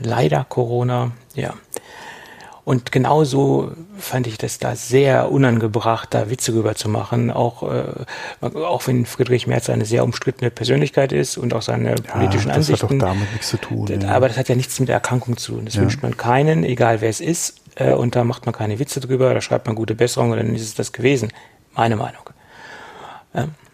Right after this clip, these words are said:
Speaker 1: äh, ja.
Speaker 2: Ja.
Speaker 1: Gut. Dann über die Telekom gab's, äh, ein paar Informationen, dass sie ja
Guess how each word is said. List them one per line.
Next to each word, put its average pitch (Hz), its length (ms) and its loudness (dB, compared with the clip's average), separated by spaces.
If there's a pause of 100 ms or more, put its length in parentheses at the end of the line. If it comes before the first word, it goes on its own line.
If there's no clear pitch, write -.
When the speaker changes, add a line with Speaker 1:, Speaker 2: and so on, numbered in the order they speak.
(1400)
Speaker 1:
äh, 165 260 -6 (300)
ja. - 120 -12 (880)
Speaker 2:
Ja. 117 140 0 (120)
Speaker 1:
Gut. 185 220 2 (720)
Dann 135 760 2
über 127 160 2
die 123 80 -4
Telekom 175 540 2
gab's, 139 500 -2
äh, 143 320 2 (100)
ein 131 140 -2
paar 135 160 0
Informationen, 139 800 0
dass - 300 -2
sie 123 420 -2
ja 120 200 -2